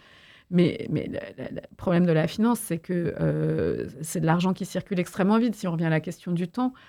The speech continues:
le, le travail de la finance, c'est de faire en sorte que l'argent aille toujours plus vite. Et donc, distinguer l'argent qui serait de la pure spéculation de l'argent qui serait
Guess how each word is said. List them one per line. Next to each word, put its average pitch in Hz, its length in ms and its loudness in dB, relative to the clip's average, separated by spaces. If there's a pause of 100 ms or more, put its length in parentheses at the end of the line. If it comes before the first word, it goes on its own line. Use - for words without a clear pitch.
(200)
le, 170 220 0
le 202 160 2
travail 226 420 4
de 180 100 0
la 170 140 0
finance, 214 380 -4
c'est 196 100 -6
de 165 100 -2
faire 180 240 -4
en 175 60 -2
sorte 220 220 -6
que - 100 -14
l'argent 170 340 -2
aille 170 140 0
toujours 196 400 -2
plus 185 160 -8
vite. - 320 -8 (440)
Et 180 60 -2
donc, 196 240 4
distinguer 208 1160 2
l'argent 202 600 2
qui 190 140 -8
serait - 240 -8
de 175 60 -2
la 170 100 0
pure 226 220 -2
spéculation 190 760 -2
de 170 100 0
l'argent 170 440 0
qui - 100 -10
serait - 240 -12